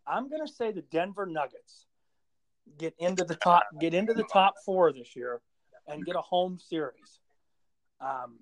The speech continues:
another, you know, very similar to the Cavs in the sense that they're very young, um, but they, they, you know, this is their third year together as a team, and they,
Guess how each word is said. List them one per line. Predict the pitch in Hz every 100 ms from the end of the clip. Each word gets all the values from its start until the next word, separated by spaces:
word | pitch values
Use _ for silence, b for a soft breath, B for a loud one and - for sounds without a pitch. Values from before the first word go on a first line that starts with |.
| _
another, | 139 170 214 208 170 _ _ _ -
you | 180
know, | 196 175
very | 226 269
similar | - 254 247 233
to | 208
the | 170
Cavs | - 208 196 180 175 165 _ -
in | 170
the | 165
sense | - 190 165
that | 170
they're | 170 147
very | 147 175 156
young, | 147 147 156 160 - _ _ _ _ _ -
um, | 139 135 131
but | 135
they, | 156 170 170 165
they, | 160
you |
know, | 156
this | 180 208
is | 165
their | 170
third | 160 180 180 160
year | 170
together | 165 139 147 147
as | 143
a | 135
team, | - 160 160 160
and | 139
they, | 139 151